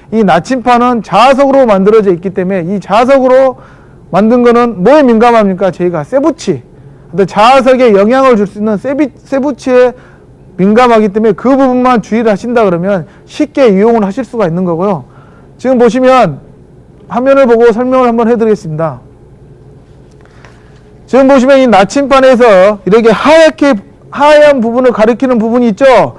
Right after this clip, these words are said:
이 부분은 자석, 나침판의 가장 핵심으로서 항상 북쪽을 가리키고 있습니다. 그렇기 때문에 저희가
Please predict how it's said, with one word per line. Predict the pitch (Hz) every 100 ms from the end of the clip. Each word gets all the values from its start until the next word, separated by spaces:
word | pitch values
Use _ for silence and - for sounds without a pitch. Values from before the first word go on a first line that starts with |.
| - - -
이 | 214 285 302 262
부분은 | 220 220 240 240 220 156
자석, | 196 226 240 233 220 - -
나침판의 | 151 170 240 226 220 220
가장 | 196 190 196
핵심으로서 | 226 - 285 226 175 170 202 170 117 - - - -
항상 | - 311 320 320 302 294 269
북쪽을 | - 185 - 277 294 240
가리키고 | 185 202 214 226
있습니다. | 170 - 170 143 117 - - - - - - - - -
그렇기 | - 214
때문에 | 233 247 220
저희가 | 160 226 220 233 247 -